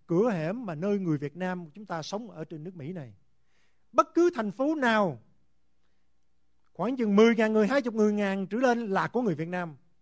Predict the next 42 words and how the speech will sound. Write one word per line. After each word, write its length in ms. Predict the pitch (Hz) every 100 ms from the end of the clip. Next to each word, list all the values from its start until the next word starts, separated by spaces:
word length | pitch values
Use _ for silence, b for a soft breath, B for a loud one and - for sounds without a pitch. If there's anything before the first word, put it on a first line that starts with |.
| _ _ _ _
Quý 100 | -
vị 100 | 202
biết 160 | 165 240
không? 180 | 233 190 - _ _ _ _
Ngày 160 | 156 175
xưa, 240 | 175 254 254
hai 120 | 233
mươi 100 | 196
năm 140 | 226 214
trước 180 | 285
đó, 180 | 311 294 240 - _ _ _ _ -
là 120 | 151
khoảng 200 | - 269
chừng 100 | 202
thành 80 | 202
phố 60 |
nhỏ 280 | 285 208 247
nào 220 | 254 190
cũng 260 | - 180 285
có 300 | 294 320 370
người 180 | 240 185
Hoa 220 | 160 233
hết. 160 | 226 269 - _ _ _ _ _ _ _ _ _ _
Là 120 | 156
quý 160 | 160 226
vị 120 | 160
có 120 | 214
tiệm 200 | 180 160
gì 100 | 175
phải 100 | 170
không? 160 | 202 180 - _ _ _ _ _ _ _ _ _ _ _ _ _ _ _ _ -
Tiệm 140 | 151
gì? 200 | 180 156 131 _ _ _ _ _ _ -
Ờ, 80 |
người, 180 | 156 180
người 120 | 180
Hoa 260 | 165 220 226
đó. 140 | 240 208 _ _
Người 100 | 156
Hoa 180 | 160 208
là 80 | 208
gì? 200 | 185